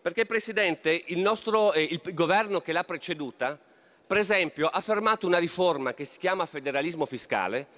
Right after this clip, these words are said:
che avrebbe, per esempio, portato a una copertura all'incirca di cinque volte quanto ha fatto lei proprio qualche giorno fa per gli ammortizzatori sociali in deroga.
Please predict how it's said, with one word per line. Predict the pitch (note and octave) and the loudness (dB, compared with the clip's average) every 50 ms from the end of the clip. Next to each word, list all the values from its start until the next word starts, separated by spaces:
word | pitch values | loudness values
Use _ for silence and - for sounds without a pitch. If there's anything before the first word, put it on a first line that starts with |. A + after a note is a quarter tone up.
| - - - - - - - _ | -20 -20 -20 -20 -20 -20 -6 _
che | - A#3 | 0 2
avrebbe, | A3+ C4 C#4 C4+ C4+ - | 4 4 4 4 2 2
per | - A3+ | 2 2
esempio, | G#3+ G#3+ A3+ A3 G#3 F3+ - D#3 C#3+ | 2 2 2 2 0 0 -2 -2 -2
portato | - F3+ F#3+ F3 - A3 G3+ F3 D#3+ - - C#3 B2 - - - - - _ | 0 -2 -2 0 0 2 2 2 0 0 0 0 0 -2 -4 -10 -20 -8 _
a | - F#3 G#3 A3 A3 | 0 2 4 4 2
una | G#3 G3+ F3+ E3 D3+ C3 - - - - | 2 0 0 0 0 0 -4 -8 -16 -6
copertura | - A3 A#3 F#3+ - A3 G#3 - - - A3+ A3+ A3 A3 A#3+ A#3+ G#3 - - - - - | -2 -2 -2 0 0 0 -2 -2 -2 0 2 2 4 4 2 2 -2 -6 -16 -18 -6 -2
all'incirca | F3+ G#3 G#3+ G#3+ G#3 G3 - - A#3 A#3+ G#3+ F3+ - - E3 C#3+ C3+ | 0 0 0 0 -2 -4 -4 -2 0 0 0 0 -2 -2 -2 -2 -2
di | C#3 C#3+ F#3+ G3+ F#3 C#3 - - - _ - | -2 -2 -2 -2 -2 -2 -6 -12 -20 _ -6
cinque | - - A#3+ B3+ B3+ A3 A#3+ A3+ | -2 0 0 2 2 2 2 2
volte | G3 G#3 G#3 G#3+ A3+ A3 - A#3 | 4 4 4 4 2 0 -4 -4
quanto | - G#3+ G3 F#3+ - F3+ | -2 -2 -2 0 0 -2
ha | |
fatto | F3 - F#3+ F#3+ - - F#3 | -2 0 -2 -2 0 0 2
lei | F3+ G3 F#3+ E3+ C3+ A2+ - - - - _ _ _ | 2 2 2 2 0 -2 -6 -12 -20 -20 _ _ _
proprio | - F3 F#3+ F3+ F#3 F3 | -2 -2 0 0 -2 -2
qualche | - G3+ G3+ - G3 F3+ | 0 -2 0 0 -2 -2
giorno | D#3+ G3 F#3+ F#3+ F#3+ | 0 0 0 0 0
fa | - - G3+ G#3 A#3 A3+ - - - _ _ _ | 0 2 2 2 2 0 -4 -10 -20 _ _ _
per | - G3+ G#3+ | 0 0 0
gli | G#3 A3 | 2 0
ammortizzatori | G#3 G3+ G3 F#3+ - - G3 D#3+ F#3+ F#3 - G#3 G#3 G#3 | 0 0 0 -2 -2 -2 -2 -2 0 2 2 2 2 0
sociali | - G3 - G3+ F#3 F3+ | -2 -2 0 0 2 2
in | F3+ E3 | 2 2
deroga. | D3+ D3+ B2 A#2+ A2 A2 G2 A2 A2 | 2 2 2 2 0 -2 -4 -4 -8